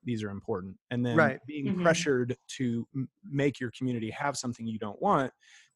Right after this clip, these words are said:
Speaker 1: can make people just do things that are irrational, right? Everybody can
Speaker 2: Mm-hmm.
Speaker 1: re-,
Speaker 3: Right.
Speaker 1: agree on that. And I feel like this is what, this falls into that irrational thing where one, it is condescending and here, here's your stupid, uh, code of conduct.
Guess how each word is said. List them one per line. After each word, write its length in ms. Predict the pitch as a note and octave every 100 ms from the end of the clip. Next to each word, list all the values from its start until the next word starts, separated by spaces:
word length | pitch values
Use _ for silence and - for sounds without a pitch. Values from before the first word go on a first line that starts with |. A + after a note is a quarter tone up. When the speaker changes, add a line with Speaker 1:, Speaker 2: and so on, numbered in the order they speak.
| -
Speaker 1:
can 140 | C#3+
make 180 | C#3+ C3+
people 260 | D3 C3 A#2+
just 260 | A#2 - -
do 180 | A#2+ B2+
things 300 | A#2+ A2 G#2+
that 100 | G#2+
are 140 | G#2 -
irrational, 460 | C3 A#2 F2+ - - -
right? 180 | A#2 A#2+ -
Everybody 240 | A2+ A#2
can 100 | G3+
Speaker 2:
Mm-hmm. 80 | B3+
Speaker 1:
re-, 100 | A2+ A3
Speaker 3:
Right. 220 | F#3+ A#2+
Speaker 1:
agree 100 | A2
on 80 | A2+
that. 140 | A#2 - _ _ _ _
And 100 | D3+
I 60 | D3+
feel 280 | - E3+ D#3
like 360 | C#3+ C#3 - _ _ _ _ B2+ C3
this 280 | D3+ D3 D3+
is 340 | C#3 A#2+ - C3+
what, 180 | C3+
this 160 | C#3 C3
falls 380 | - C3+ B2+ B2+
into 140 | A#2+
that 200 | A2+ G#2
irrational 480 | A#2 A2 G#2 A#2 G2
thing 360 | - D#3 G#2+ A2
where 180 | A2 G#2+
one, 280 | D3 D3
it 100 | C3+
is 160 | C3+ B2+
condescending 640 | B2+ A#2+ A2+ B2 A#2 A#2+ A2
and 80 | G#2+
here, 260 | B2+ A2+ A2
here's 240 | D#3+ C3
your 60 | B2+
stupid, 440 | - A#2 A2 G#2+ - -
uh, 80 | A2+
code 200 | - A2+
of 40 | A2
conduct. 560 | F3+ G3 C3 A2 -